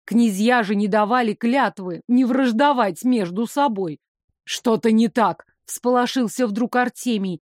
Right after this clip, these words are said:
"Я чувствую, в ход пошла родовая магия. Это дед, он и применил бы её только в крайнем случае. Там император и наследник".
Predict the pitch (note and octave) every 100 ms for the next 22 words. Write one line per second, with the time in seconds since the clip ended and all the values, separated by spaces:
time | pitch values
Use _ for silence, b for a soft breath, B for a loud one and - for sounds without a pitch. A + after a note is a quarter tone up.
0 | _ - G#3 F#3 B3+ B3+ - G3+ F#3+ E3+
1 | D#3 A3+ G#3 G#3+ G#3 A#3 G#3+ G#3 G#3+ G#3+
2 | A3 A3 A#3 G3 E3 E3 - _ _ _
3 | A3 B3 C4+ G#3+ F3+ C4 G3+ - A3+ G#3+
4 | A3+ A3+ E3 A#3 A#3+ B3 C4+ A3 F3+ G#3+
5 | G3 A3+ D#3+ B3 A3+ - A3+ - A#3+ G#3+
6 | A#3+ A#3+ C4 G#3 - F3+ E3 - _ -
7 | A3 G3+ A3 A3+ A3+ B3 B3 B3 B3 B3+
8 | - C#4+ C#4 G3 G#3 F3